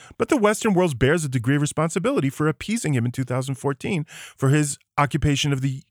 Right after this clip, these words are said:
Crimea and claiming that the people in Crimea voted for him to be there after cynically sending in troops in uniform with their Russian insignias clearly torn off, saying they weren't Russian, and then a year later saying, "No, I mean, of course, they were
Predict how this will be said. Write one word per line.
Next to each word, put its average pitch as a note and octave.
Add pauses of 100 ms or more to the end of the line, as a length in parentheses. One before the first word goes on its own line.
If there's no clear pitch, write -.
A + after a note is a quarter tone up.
Crimea C#3 (260)
and C#3
claiming E3
that B2+
the C3+
people D3+
in C#3+
Crimea D3
voted A#2+
for D3
him C3+
to C3
be E3
there A2+ (400)
after E3+
cynically G3
sending E3
in C3+ (600)
troops -
in F#3
uniform F3
with D3
their B2+
Russian D3+
insignias C3+
clearly E3+
torn D#3
off, C3 (420)
saying F#3
they F3+
weren't D#3
Russian, C#3 (260)
and C#3
then E3+
a D#3
year D#3+
later F3
saying, D3 (160)
"No, E3+
I G2
mean, G2+
of A2
course, G2
they G2
were F2+